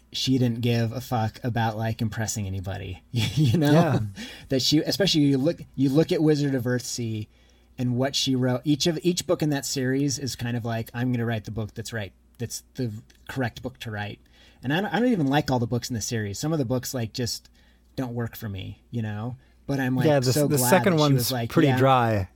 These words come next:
Speaker 2: It's, it's hard.
Speaker 1: Uh-huh.
Speaker 2: Yep.
Speaker 1: Yeah. That's, the second one's actually one of my favorites,
Speaker 2: Interesting.
Speaker 1: but, um, I mean, <laughs> that's, I don't know why that is. Maybe I was still on such a high from reading her other book,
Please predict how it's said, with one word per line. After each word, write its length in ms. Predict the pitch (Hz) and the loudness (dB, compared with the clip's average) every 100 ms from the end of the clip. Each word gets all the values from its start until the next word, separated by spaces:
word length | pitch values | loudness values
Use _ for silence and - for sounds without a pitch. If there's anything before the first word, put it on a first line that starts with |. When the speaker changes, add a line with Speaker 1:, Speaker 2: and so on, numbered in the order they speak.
| - | -8
Speaker 2:
It's, 240 | 123 - - | -8 -6 -2
it's 180 | 139 - | -2 2
hard. 400 | 139 127 110 90 _ _ _ _ _ - 135 | 4 4 2 -2 _ _ _ _ _ -8 -4
Speaker 1:
Uh-huh. 160 | 110 | 0
Speaker 2:
Yep. 200 | 113 113 - _ - _ _ _ _ _ | 0 -2 -8 _ -20 _ _ _ _ _
Speaker 1:
Yeah. 380 | 123 127 110 101 87 _ _ | -2 0 0 -4 -10 _ _
That's, 180 | 185 185 | -4 -4
the 100 | 196 | -6
second 260 | - 226 262 | -2 2 4
one's 140 | 226 | 6
actually 240 | 208 185 196 | 4 4 2
one 80 | 175 | 4
of 60 | |
my 100 | 151 | 2
favorites, 520 | 127 156 147 135 - | 4 4 4 4 4
Speaker 2:
Interesting. 340 | 131 127 131 104 | 2 4 4 2
Speaker 1:
but, 60 | 143 | 2
um, 340 | 131 117 110 - - - - - | 2 0 -2 -8 -20 -20 -20 -4
I 100 | 135 | 0
mean, 320 | 131 120 110 - _ - | 2 2 0 -4 _ 0
<laughs> 960 | 127 - 131 - - - - - - | 2 0 -8 -6 -8 -10 -20 -20 -8
that's, 260 | - 156 - | -2 -2 2
I 120 | 151 | 4
don't 140 | 160 160 | 6 6
know 120 | 143 | 4
why 220 | 143 147 | 6 6
that 180 | 151 151 | 4 4
is. 200 | 147 127 | 4 4
Maybe 220 | 160 165 | 4 4
I 40 | |
was 100 | 147 | 4
still 200 | - 175 | 2 2
on 100 | 151 | 2
such 220 | 131 156 147 | 2 2 2
a 40 | |
high 380 | 120 135 147 143 | 2 2 4 2
from 160 | 143 | 2
reading 240 | 139 143 139 | 2 4 4
her 100 | 135 | 4
other 220 | 143 143 | 4 2
book, 380 | 120 127 - | 2 0 0